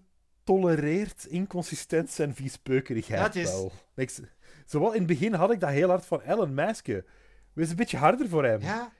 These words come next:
Speaker 1: En nu is ze zo hard als ik eigenlijk zou willen dat ze geweest was. En is like,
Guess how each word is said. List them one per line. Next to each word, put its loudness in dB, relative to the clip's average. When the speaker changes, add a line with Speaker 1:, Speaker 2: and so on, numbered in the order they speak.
Speaker 1:
En -4
nu 0
is 0
ze -4
zo 2
hard 2
als -2
ik -10
eigenlijk -2
zou -2
willen 0
dat 0
ze -8
geweest -2
was. -4
En -10
is -8
like, -4